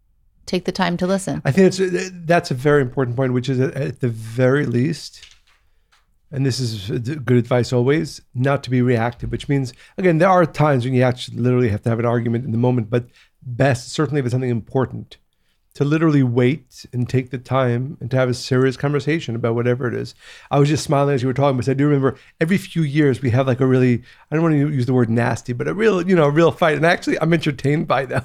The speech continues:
Speaker 2: <laughs> by those.
Speaker 1: Hardly.
Speaker 2: Not,
Speaker 1: I can
Speaker 2: not
Speaker 1: think
Speaker 2: the,
Speaker 1: of,
Speaker 2: I
Speaker 1: like,
Speaker 2: know.
Speaker 1: two.
Speaker 2: Once, yeah,
Speaker 1: But
Speaker 2: but
Speaker 1: they're
Speaker 2: I
Speaker 1: not even that
Speaker 2: They're
Speaker 1: They're not
Speaker 2: entertaining.
Speaker 1: serious,
Speaker 2: They're not,
Speaker 1: but
Speaker 2: well, they're,
Speaker 1: they're
Speaker 2: at the time, they're slightly serious.
Speaker 1: Huh.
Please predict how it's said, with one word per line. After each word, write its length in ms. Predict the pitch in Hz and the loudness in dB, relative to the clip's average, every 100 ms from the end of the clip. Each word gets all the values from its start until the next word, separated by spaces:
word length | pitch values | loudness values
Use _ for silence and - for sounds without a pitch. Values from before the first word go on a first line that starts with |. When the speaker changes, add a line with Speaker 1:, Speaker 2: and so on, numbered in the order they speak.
| 214 | -4
Speaker 2:
<laughs> 100 | 220 | 0
by 120 | 165 | 2
those. 480 | 165 160 143 - - | 4 2 2 -6 -8
Speaker 1:
Hardly. 540 | - - 262 254 185 160 | -12 -2 2 4 4 4
Speaker 2:
Not, 80 | 170 | 2
Speaker 1:
I 60 | |
can 80 | 180 | 2
Speaker 2:
not 140 | 202 233 | 4 4
Speaker 1:
think 140 | 214 | 2
Speaker 2:
the, 60 | 220 | 2
Speaker 1:
of, 60 | |
Speaker 2:
I 80 | 175 | 4
Speaker 1:
like, 100 | 208 | 6
Speaker 2:
know. 260 | 208 165 160 | 6 6 6
Speaker 1:
two. 60 | |
Speaker 2:
Once, 380 | 226 226 190 190 | 4 4 4 6
yeah, 180 | 170 139 | 6 4
Speaker 1:
But 120 | 156 | 2
Speaker 2:
but 80 | 185 | 4
Speaker 1:
they're 120 | 196 | 4
Speaker 2:
I 120 | 403 | 4
Speaker 1:
not 100 | 415 | 4
even 180 | 277 220 | 4 4
that 400 | 208 202 180 - - _ 196 | 4 4 2 0 -4 _ 2
Speaker 2:
They're 100 | 233 | 4
Speaker 1:
They're 60 | |
not 80 | 247 | 4
Speaker 2:
entertaining. 260 | 339 240 190 | 4 4 6
Speaker 1:
serious, 400 | - 175 143 160 | 6 4 2 2
Speaker 2:
They're 100 | 208 | 2
not, 140 | 233 - | 0 0
Speaker 1:
but 20 | |
Speaker 2:
well, 220 | 240 - | 2 4
they're, 120 | - 175 | 4 4
Speaker 1:
they're 60 | |
Speaker 2:
at 200 | 185 190 - | 2 2 0
the 80 | |
time, 360 | - - 440 349 | 0 2 2 4
they're 140 | 180 | 4
slightly 460 | 127 175 160 139 135 | 2 2 2 2 -2
serious. 580 | - 120 117 113 196 - - | -2 -2 0 -2 -4 -6 -2
Speaker 1:
Huh. 220 | - | 0